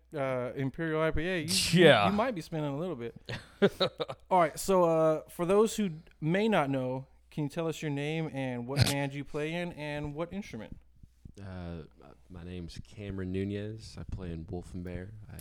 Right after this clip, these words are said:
Speaker 3: play guitar and write lyrics and some vocal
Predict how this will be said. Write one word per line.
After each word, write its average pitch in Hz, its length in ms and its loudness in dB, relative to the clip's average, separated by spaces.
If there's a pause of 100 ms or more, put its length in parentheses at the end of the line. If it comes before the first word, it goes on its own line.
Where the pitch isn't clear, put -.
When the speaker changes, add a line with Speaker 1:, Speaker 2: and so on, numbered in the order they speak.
(140)
Speaker 3:
play 82 160 -12
guitar 85 500 -14
and 85 200 -10 (440)
write 87 300 -14
lyrics 85 500 -14
and 82 180 -14
some 80 400 -14
vocal 82 520 -16